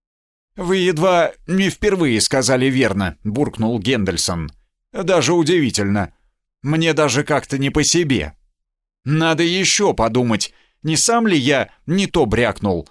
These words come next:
если вы вдруг со мной согласились? Подозрительно весьма. Словом,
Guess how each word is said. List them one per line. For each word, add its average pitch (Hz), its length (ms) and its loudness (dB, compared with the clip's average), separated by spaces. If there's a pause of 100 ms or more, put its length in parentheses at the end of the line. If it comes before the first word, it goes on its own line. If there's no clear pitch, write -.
если 143 320 -2
вы 131 160 2
вдруг 123 260 -2
со 143 160 0
мной 135 200 0
согласились? 113 840 0 (560)
Подозрительно 135 800 0
весьма. 107 540 -2 (800)
Словом, 190 600 0